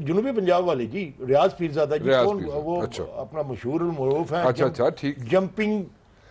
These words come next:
Speaker 1: के जो है वो मास्टर हैं।
Speaker 2: हम्म।
Speaker 1: तो वो उनका मैंने कहा था कि उनके साथ ही, अ,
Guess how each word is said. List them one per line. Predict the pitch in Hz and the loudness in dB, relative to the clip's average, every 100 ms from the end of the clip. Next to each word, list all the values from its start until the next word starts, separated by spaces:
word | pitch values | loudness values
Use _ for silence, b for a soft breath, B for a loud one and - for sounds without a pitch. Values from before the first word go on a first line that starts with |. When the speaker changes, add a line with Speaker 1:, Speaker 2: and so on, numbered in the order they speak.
| - | -2
Speaker 1:
के | 170 | 0
जो | 165 175 | 4 4
है | 185 | 4
वो | 180 | 2
मास्टर | 156 147 135 185 175 | 2 2 2 0 0
हैं। | 143 160 | 0 -4
Speaker 2:
हम्म। | 113 92 | -8 -10
Speaker 1:
तो | 80 - 156 156 160 160 165 135 - | -12 -12 -4 0 2 2 0 -4 -12
वो | 139 185 | 0 4
उनका | 208 202 208 | 4 2 0
मैंने | 208 | 0
कहा | 208 165 190 | 0 4 4
था | 220 | 4
कि | 208 196 | 2 2
उनके | 196 202 226 | 2 2 0
साथ | - 180 190 | 4 6 6
ही, | 190 185 160 - | 4 -4 -6 -8
अ, | 156 151 151 | -2 0 -2